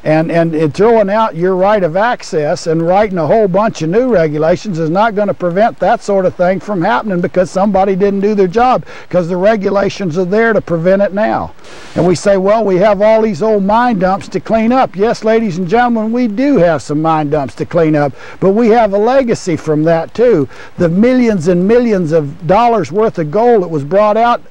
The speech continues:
allowed us to be the strong financial nation that we are today.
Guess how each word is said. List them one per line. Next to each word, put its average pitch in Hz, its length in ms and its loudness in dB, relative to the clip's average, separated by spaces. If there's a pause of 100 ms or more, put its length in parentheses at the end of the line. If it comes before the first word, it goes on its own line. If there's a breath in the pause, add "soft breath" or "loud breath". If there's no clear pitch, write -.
(160)
allowed 202 460 2
us 180 220 0
to 180 120 -10
be 214 300 -2
the 190 140 -2
strong 208 420 0
financial 196 640 -2
nation 196 440 0
that 202 140 -4
we 226 220 2
are 240 240 2
today. 214 560 -4